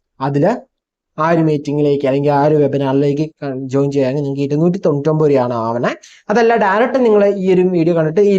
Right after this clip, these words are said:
നമ്പറിലേക്ക് കോൺടാക്ട് ചെയ്ത് വെബിനാർ അറ്റൻഡ് ചെയ്യാൻ പോവുകയാണെങ്കിൽ നിങ്ങൾക്ക് നാനൂറ്റി തൊണ്ണൂറ്റി ഒമ്പത് രൂപ ആവുക കേട്ടോ. അതുപോലെ തന്നെ വിവിധ തരത്തിലുള്ള വെബിനാർസ് നമ്മൾ കണ്ടക്ട് ചെയ്യാൻ വേണ്ടി പ്ലാൻ ചെയ്തിട്ടുണ്ട്. പക്ഷേ ഇപ്പോൾ ടൈം ടൈറ്റ് ഷെഡ്യൂൾ ആയതുകൊണ്ട് നമ്മളിപ്പോൾ പുതിയതായിട്ട് പുതിയ വെബിനാർസ് ഉണ്ടാവില്ല. മില്ലിയനേഴ്സ് സക്സസ് മന്ത്ര തന്നെയായിരിക്കും പോവുക.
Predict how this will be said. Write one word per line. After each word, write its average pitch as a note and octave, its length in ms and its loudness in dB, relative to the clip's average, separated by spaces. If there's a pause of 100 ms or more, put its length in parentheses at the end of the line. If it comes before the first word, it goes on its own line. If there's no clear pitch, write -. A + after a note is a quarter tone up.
(100)
നമ്പറിലേക്ക് D#3+ 540 0
കോൺടാക്ട് D3+ 380 0
ചെയ്ത് D#3+ 180 2 (380)
വെബിനാർ C#3+ 400 0
അറ്റൻഡ് C3+ 280 -4
ചെയ്യാൻ C#3 180 -2
പോവുകയാണെങ്കിൽ C3 420 -2 (300)
നിങ്ങൾക്ക് D3 200 0 (120)
നാനൂറ്റി D3+ 460 -2
തൊണ്ണൂറ്റി C#3+ 360 -2
ഒമ്പത് B2 300 -2
രൂപ G#2 100 0
ആവുക G#2 240 -4 (100)
കേട്ടോ. F#3 200 0 (340)
അതുപോലെ D#3+ 240 2
തന്നെ D#3+ 240 -2
വിവിധ D#3 260 0
തരത്തിലുള്ള E3 460 2
വെബിനാർസ് C#3+ 580 -2 (220)
നമ്മൾ C3+ 160 -4 (100)
കണ്ടക്ട് C3 260 -4
ചെയ്യാൻ D3 140 0
വേണ്ടി D3 140 0 (100)
പ്ലാൻ D3 260 0
ചെയ്തിട്ടുണ്ട്. E3+ 340 0
പക്ഷേ G#3 200 -6
ഇപ്പോൾ D#3+ 200 -4 (180)
ടൈം F#3+ 140 0 (300)
ടൈറ്റ് G#3+ 280 0
ഷെഡ്യൂൾ F#3+ 320 2
ആയതുകൊണ്ട് F3+ 180 2
നമ്മളിപ്പോൾ F#3+ 380 -2
പുതിയതായിട്ട് G#3+ 400 2
പുതിയ F#3+ 180 2 (140)
വെബിനാർസ് F3 420 0
ഉണ്ടാവില്ല. D#3+ 360 2
മില്ലിയനേഴ്സ് F3 360 0
സക്സസ് E3 320 -6
മന്ത്ര D#3+ 220 0
തന്നെയായിരിക്കും D3 460 0
പോവുക. C#3 200 0